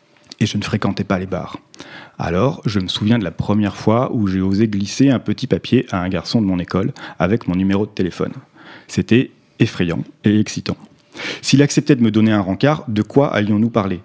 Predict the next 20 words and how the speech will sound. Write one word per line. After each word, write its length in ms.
Je 120
ne 60
savais 380
rien 320
de 100
lui, 420
je 180
n'avais 200
pas 160
pu 160
stocker 360
son 180
profil 340
sur 160
les 80
réseaux 300
puisque 320
ça 120
n'existait 360
pas. 240